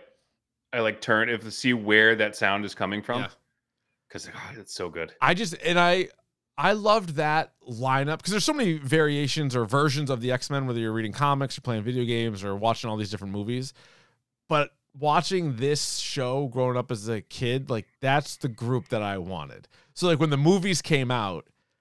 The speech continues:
Speaker 2: and, like, Rogue was, like, a young girl, like, trying to learn her powers, and she wasn't
Speaker 1: Yep.
Speaker 2: the fucking version from the cartoon, I was like, "Oh," like, I kinda,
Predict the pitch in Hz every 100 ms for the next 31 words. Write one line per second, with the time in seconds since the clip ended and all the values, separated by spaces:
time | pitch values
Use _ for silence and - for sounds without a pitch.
0 | _ _ _ - 135 127 113 - _ _
1 | _ _ - 117 143 139 139 123 131 117
2 | 123 117 113 120 120 117 98 - _ 120
3 | 120 123 123 120 117 - 120 113 113 113
4 | 113 107 107 110 120 117 - 107 - 123
5 | 113 110 117 117 - 113 - - 123 117
6 | 110 104 113 107 110 120 110 104 117 101
7 | 113 113 110 101 98 - - 131 104 85
8 | 82 101 - 117 - - 131 135 143